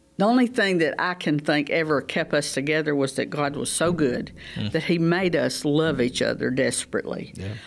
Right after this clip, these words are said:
Speaker 1: Otherwise, we would have divorced or killed each other, one or the other, 'cause it was close both ways.
Speaker 2: Uh.
Speaker 1: Oh, when our oldest one was about eight, maybe,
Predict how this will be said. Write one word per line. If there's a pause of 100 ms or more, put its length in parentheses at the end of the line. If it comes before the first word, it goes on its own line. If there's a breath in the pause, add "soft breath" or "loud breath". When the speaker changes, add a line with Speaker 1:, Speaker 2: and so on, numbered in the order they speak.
(100)
Speaker 1:
Otherwise,
we
would
have
divorced
or
killed
each
other, (180)
one
or
the
other,
'cause
it
was
close
both
ways.
Speaker 2:
Uh. (340 loud breath)
Speaker 1:
Oh, (160)
when (1120)
our
oldest
one
was
about
eight,
maybe,